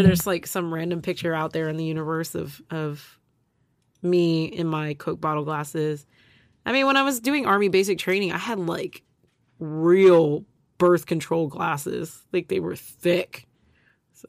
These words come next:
Speaker 1: Are those Army
Speaker 2: now I'm,
Speaker 1: issued?
Speaker 2: I'm, they are Army issued, and I still have my original pair from basic training, and they are terrible.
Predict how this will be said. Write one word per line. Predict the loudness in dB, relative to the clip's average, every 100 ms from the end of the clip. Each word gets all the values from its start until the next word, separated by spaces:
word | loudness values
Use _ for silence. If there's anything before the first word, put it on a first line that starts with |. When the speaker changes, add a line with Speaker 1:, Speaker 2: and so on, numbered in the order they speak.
| 4
Speaker 1:
Are | 4
those | 6 4
Army | 6 6 6
Speaker 2:
now | 6
I'm, | 4
Speaker 1:
issued? | 4 4 4 2
Speaker 2:
I'm, | -6 -10 _ _ _ _ _ _ _ _ _ _ -20 2
they | 6 8
are | 10
Army | 10 8 6
issued, | 4 4
and | 2 2
I |
still | 0 0 0 2
have | 2
my | 2 2
original | 2 0 0 -2
pair | -2 -2
from | -2 -2
basic | -2 -2 -4
training, | -6 -4 -4
and | -4
they | -6
are | -6 -10
terrible. | -14 -12 -8 -8 -6 -6 -8